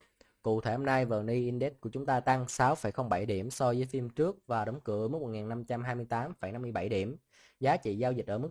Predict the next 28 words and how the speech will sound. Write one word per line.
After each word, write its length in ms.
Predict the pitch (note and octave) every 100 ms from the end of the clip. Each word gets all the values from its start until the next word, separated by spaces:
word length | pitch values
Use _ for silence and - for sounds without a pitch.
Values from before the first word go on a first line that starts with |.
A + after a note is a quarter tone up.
| -
trung 140 | C3+
bình 200 | B2+ A2
ba 140 | A2+ A#2+
mươi 100 | B2
lăm 180 | B2+ B2+
nghìn 180 | A#2
ba 120 | A2 A#2
trăm 200 | B2 B2+
chín 120 | D3
mươi 60 |
bốn 180 | B2+ D3
phẩy 160 | C3+ G#2+
bốn 120 | C#3
ba 140 | B2
tỷ 240 | A#2 F#2 G#2+
và 160 | B2+
đang 240 | A2 B2 B2
có 100 | C#3+
những 140 | G#2
cái 80 | A#2
sự 160 | G#2+ F#2+
phân 260 | - B2
hóa 180 | A#2+ B2+
dòng 180 | D3+ A2
tiền 240 | A2 G#2
rất 160 | G#2+ -
rõ 200 | F#2+ A2
rệt. 220 | B2 A2